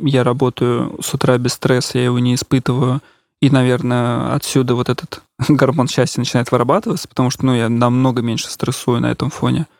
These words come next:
И второе, получается, я могу заканчивать день там чуть ли не в семнадцать,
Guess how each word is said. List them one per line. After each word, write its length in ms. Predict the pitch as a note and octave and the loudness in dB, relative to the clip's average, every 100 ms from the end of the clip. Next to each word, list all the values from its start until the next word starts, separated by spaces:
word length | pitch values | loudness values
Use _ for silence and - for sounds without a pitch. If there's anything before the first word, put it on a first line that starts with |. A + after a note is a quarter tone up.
| _ _ _ - | _ _ _ 2
И 540 | C#3 B2+ B2+ B2 B2 | 4 6 4 2 0
второе, 680 | - C3+ A#2+ B2+ D3+ D3+ B2+ - | -2 -2 0 2 2 0 -2 -6
получается, 440 | B2+ - B2 - | -10 -4 -4 -2
я 80 | B2 | -2
могу 220 | B2 A#2+ | 0 0
заканчивать 500 | A#2+ A#2+ A#2+ A#2+ B2+ | -2 0 -2 -2 -2
день 280 | A#2+ B2+ B2 | 0 2 2
там 200 | - B2 | -2 -6
чуть 220 | - - | -6 -4
ли 40 | C3+ | -2
не 40 | |
в 60 | A#2+ | -2
семнадцать, 720 | - B2 B2 A#2+ - A#2 - | -2 0 0 0 -4 -10 -12